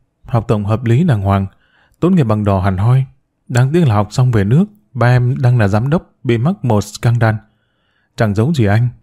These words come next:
ba em lằng nhằng với một ả, thằng chồng mụ là công an, thế là nó bày mưu đưa ba em đi bóc lịch mấy năm. Ra tù má em xin ly dị,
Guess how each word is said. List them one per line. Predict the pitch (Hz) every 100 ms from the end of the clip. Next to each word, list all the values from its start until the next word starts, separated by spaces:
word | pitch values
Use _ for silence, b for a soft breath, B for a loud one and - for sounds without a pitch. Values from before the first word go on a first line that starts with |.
| _ _ _ -
ba | 113
em | 120
lằng | 113 101
nhằng | 101 98 98
với | 131
một | 156
ả, | 113 104 92 - b b b
thằng | - 120
chồng | 123 117
mụ | 110
là | 101 101
công | 135 135
an, | 131 135 - _
thế | -
là | 123 98 95
nó | 92 147
bày | 110
mưu | 95 120 131 - -
đưa | 123
ba | 120
em | 117 113
đi | 113
bóc | 117 175
lịch | 113 98
mấy | 110 120
năm. | 165 131 127 b b b b
Ra | - 113
tù | 120 104 98
má | 98 107
em | 135 131
xin | - 123
ly | 120
dị, | 113 98